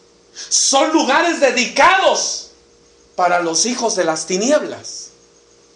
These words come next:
¿Se entiende? Donde definitivamente nosotros no podemos estar. Pues bueno, cuando la persona llega a la casa de Dios por primera vez, su vida se ha movido en todo eso.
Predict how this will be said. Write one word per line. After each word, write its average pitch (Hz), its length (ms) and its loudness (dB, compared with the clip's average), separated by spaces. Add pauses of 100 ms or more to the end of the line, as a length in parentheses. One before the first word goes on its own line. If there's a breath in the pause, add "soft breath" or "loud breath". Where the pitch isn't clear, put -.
(100)
¿Se - 180 -12
entiende? 214 680 -4 (1080)
Donde 156 300 -4
definitivamente 170 1160 -6
nosotros 180 540 -8
no 165 160 -12
podemos 160 360 -4
estar. 175 220 -2 (280 loud breath)
Pues 180 240 0
bueno, 214 360 -2 (200 loud breath)
cuando 180 280 0
la 160 220 0
persona 226 640 -2
llega 220 500 -2
a 147 40 0
la 151 200 -4
casa 208 320 -10
de 208 140 -10
Dios 196 280 -10
por - 260 -14
primera 170 420 -4
vez, 170 200 -6 (160 loud breath)
su - 280 -2
vida 226 260 -2
se 226 140 -6
ha 220 60 0
movido 214 360 -2
en 196 120 -8
todo 202 300 0
eso. - 440 -4